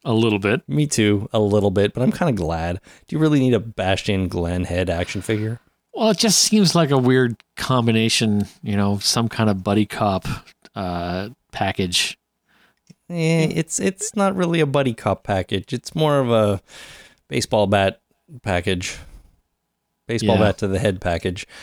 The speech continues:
Speaker 2: I don't know. I, I think it's a s-, interesting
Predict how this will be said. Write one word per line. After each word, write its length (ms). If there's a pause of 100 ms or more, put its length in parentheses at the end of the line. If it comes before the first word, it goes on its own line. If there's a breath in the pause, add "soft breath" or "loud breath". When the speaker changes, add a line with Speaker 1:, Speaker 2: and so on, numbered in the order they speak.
(220 loud breath)
Speaker 2:
I 100
don't 100
know. 220 (220)
I, 320 (340)
I 80
think 220
it's 180
a 40
s-, 220 (240)
interesting 640